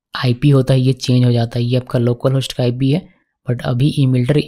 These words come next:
emulator के टाइम पे ये आपका चेंज हो जाएगा। इसको कुछ चेंज करके करना पड़ेगा, टेन डॉट ज़ीरो डॉट टू डॉट टू, तो ये आपको लिखना पड़ेगा।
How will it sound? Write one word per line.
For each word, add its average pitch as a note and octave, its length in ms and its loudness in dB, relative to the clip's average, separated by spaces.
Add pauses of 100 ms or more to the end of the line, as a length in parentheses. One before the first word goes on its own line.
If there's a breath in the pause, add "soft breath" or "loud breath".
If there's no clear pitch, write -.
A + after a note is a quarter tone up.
emulator C3 500 2
के C#3 100 -4
टाइम B2 260 0
पे C#3+ 120 -2
ये B2+ 160 0
आपका B2+ 180 -2
चेंज C3 260 0
हो C3 60 2
जाएगा। B2+ 180 0
इसको B2+ 200 -8
कुछ B2+ 160 -6
चेंज B2 140 -2
करके B2+ 160 -2
करना B2 200 -2
पड़ेगा, B2+ 280 -2 (140)
टेन C3+ 320 0
डॉट B2 320 -4 (460 soft breath)
ज़ीरो B2+ 400 0 (380 soft breath)
डॉट B2 320 0
टू C3+ 200 0
डॉट B2+ 320 -4 (100)
टू, - 120 -6 (640)
तो A#2+ 80 -2
ये B2+ 200 2
आपको C3 160 0
लिखना B2 240 2
पड़ेगा। A#2+ 320 -4